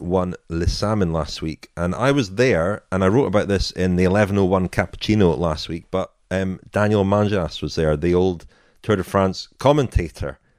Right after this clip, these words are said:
for many, many years, the voice of the Tour, the voice that you would hear at stage starts and finishes as a kind of soundtrack to, to what was going on. And it was an absolute delight,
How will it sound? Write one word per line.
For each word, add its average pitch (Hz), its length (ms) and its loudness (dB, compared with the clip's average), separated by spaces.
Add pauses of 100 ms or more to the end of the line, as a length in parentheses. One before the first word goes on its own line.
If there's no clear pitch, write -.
(140)
for 87 100 -4
many, 101 260 4
many 104 280 0
years, 78 340 -4
the 78 80 -12
voice 92 360 -2
of 80 80 -12
the 73 60 -10
Tour, 90 300 0
the 73 80 -4
voice 87 320 -4
that - 80 -16
you 78 80 -12
would 78 100 -10
hear 92 340 -2 (520)
at - 140 -10
stage 95 320 0
starts 98 400 0
and 85 100 -10
finishes 98 880 0
as 82 140 -2
a 85 80 -8
kind 87 220 -6
of - 60 -8
soundtrack 113 920 -2
to, 78 260 -2 (120)
to 82 120 -12
what 87 240 -4
was 82 120 -12
going 82 260 -4
on. 90 360 2 (640)
And 113 420 0
it 117 120 2
was 107 160 0
an 113 80 4
absolute 117 440 0
delight, 104 640 0